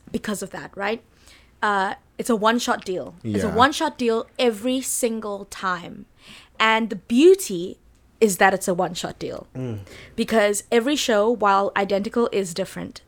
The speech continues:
Speaker 1: And I
Speaker 3: Oh,
Speaker 1: love
Speaker 3: yeah.
Speaker 1: that. I love that. Uh, you could have multiple shows that are your favorite for different reasons. Different audiences create different energies in this, in this space. I mean, it's also stressful 'cause it's a one-shot deal. It's like, it's now or never. You, you, if you,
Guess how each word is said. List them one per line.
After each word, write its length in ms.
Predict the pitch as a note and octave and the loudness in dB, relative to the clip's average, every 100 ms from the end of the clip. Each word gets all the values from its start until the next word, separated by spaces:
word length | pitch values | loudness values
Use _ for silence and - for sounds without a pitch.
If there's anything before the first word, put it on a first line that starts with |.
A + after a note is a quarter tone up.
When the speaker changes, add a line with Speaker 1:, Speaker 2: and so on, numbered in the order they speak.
| - | -2
Speaker 1:
And 100 | G#3+ | 2
I 120 | G#3 | 4
Speaker 3:
Oh, 40 | - | 4
Speaker 1:
love 180 | F#3+ | 4
Speaker 3:
yeah. 60 | - | 2
Speaker 1:
that. 280 | E3+ F#3 - - | -2 -6 -12 -2
I 80 | G#3 | 2
love 300 | G#3 A3+ G#3+ | 4 4 4
that. 280 | G#3 - - - - - | 2 2 -6 -20 -20 0
Uh, 280 | G#3 G3 F#3+ | 4 4 2
you 120 | G#3 | -2
could 140 | A#3+ G3+ | -4 0
have 320 | G#3 G3+ F3+ | 2 2 0
multiple 320 | G#3 G#3 A#3 | -2 0 -2
shows 260 | - G#3+ G3+ | 0 -2 -2
that 100 | G3 | -2
are 40 | |
your 100 | F#3 | -4
favorite 540 | - G#3 G#3 B3 B3 | -4 -4 0 -2 -4
for 160 | - G3+ | -6 -6
different 300 | G3 F#3+ F#3 | -4 -6 -4
reasons. 540 | F#3 F3+ A#3+ C#4 - - - - - | -4 -2 -2 -2 -6 -16 -20 -20 -8
Different 320 | A#3+ - A#3+ | -6 -4 -4
audiences 800 | A3 G#3+ A#3 B3 D4 D#4 D#4 - _ _ | -4 -4 -6 -8 -10 -10 -12 -16 _ _
create 280 | - A3 G3+ | -8 -6 -6
different 260 | A3 G#3+ G3+ | -10 -10 -12
energies 480 | G3+ A3 B3 B3 | -10 -8 -8 -8
in 100 | A3+ | -10
this, 200 | G3+ - - - | -12 -14 -18 -12
in 160 | G3 G3 | -10 -8
this 140 | F#3+ | -8
space. 580 | - G#3+ A3 D#4 - - - | -6 -4 -4 -4 -10 -12 -4
I 60 | A3+ | -2
mean, 220 | A#3 A3 | 0 -2
it's 100 | A#3 | -6
also 160 | F#3+ | -6
stressful 580 | F#3 G#3 G3 - - F#3+ - | -4 -4 -4 -8 -12 -12 -10
'cause 180 | F#3+ F3+ | -10 -10
it's 120 | - | -6
a 40 | |
one-shot 380 | G3 F#3 - F#3 | -4 -4 -6 -8
deal. 140 | G3 F3 | -6 -6
It's 140 | F#3 | -6
like, 160 | F3+ - - - | -8 -10 -20 -4
it's 160 | A#3 | 0
now 220 | A3+ C4 | 4 6
or 60 | C4+ | 6
never. 280 | B3 A#3 G#3 | 2 0 -2
You, 220 | G3 G#3+ | -8 -12
you, 300 | G#3 G#3+ G#3+ | -10 -12 -8
if 140 | A#3 - | -8 -6
you, 320 | A#3+ B3+ G3+ | -2 -2 -4